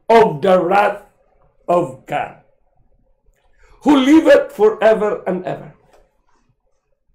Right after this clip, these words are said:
One of the four, na ibinigay sa seven angels. So, ang, ang naghawak pala, yung one of the four beasts,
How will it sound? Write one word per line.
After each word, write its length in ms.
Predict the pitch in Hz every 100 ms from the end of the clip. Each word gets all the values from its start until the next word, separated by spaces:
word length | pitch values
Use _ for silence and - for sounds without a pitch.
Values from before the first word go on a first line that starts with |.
| _ _ _ _ _ _ _ _ _ _ _ -
One 320 | 165 277 -
of 160 | 247 208
the 80 | 214
four, 480 | 247 254 - - _ _ _ _ _ _ _ _ _ _ -
na 480 | 156 196 254 247 -
ibinigay 560 | 202 247 247 262 247
sa 160 | - 226
seven 320 | 233 220 226
angels. 720 | 220 220 190 190 - - _ _ _ _ _ -
So, 160 | - 339
ang, 160 | 277 302 -
ang 160 | 277 294
naghawak 560 | 285 440 427 - -
pala, 560 | - 226 - 175 - _ _ -
yung 500 | 294 370 330 240 247
one 240 | 320 330
of 240 | - 247 196
the 160 | 247
four 480 | 233 226 208 160 -
beasts, 480 | 247 294 339 -